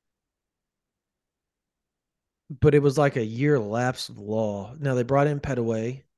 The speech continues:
thanks to Washington having such a strong relationship. And Pettaway was just so loyal.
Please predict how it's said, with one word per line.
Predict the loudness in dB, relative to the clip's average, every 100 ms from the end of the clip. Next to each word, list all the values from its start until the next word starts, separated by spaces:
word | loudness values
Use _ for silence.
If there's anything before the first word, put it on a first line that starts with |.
| _ _ _
thanks | -4 -4 -6
to | -4 -4 -4
Washington | -4 -2 0 -2 -8 -6 -8 -6
having | -6 -4
such | -6 -8 -8
a |
strong | -8 -8 -8
relationship. | -6 -6 -6 -10 -8 -10 -10 -20 _
And | -2
Pettaway | 2 4 4 2
was | 0 -4
just | -6 -4
so | -2
loyal. | -2 -2 -2 -2 -4 -12